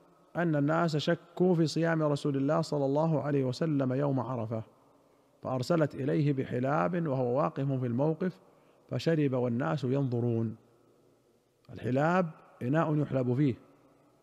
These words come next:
يسع حلبة ناقة، وهو أيضًا اللبن المحلوب. وأخرج الشيخان عن أم الفضل رضي الله عنها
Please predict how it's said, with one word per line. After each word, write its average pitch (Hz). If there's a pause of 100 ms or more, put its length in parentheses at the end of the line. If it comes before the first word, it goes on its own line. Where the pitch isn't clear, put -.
(160)
يسع 139
حلبة 135
ناقة، 135 (880)
وهو 135
أيضًا 180
اللبن 151
المحلوب. 139 (1160)
وأخرج 175
الشيخان 165
عن 151 (100)
أم 156
الفضل 143 (160)
رضي 151
الله 135
عنها 135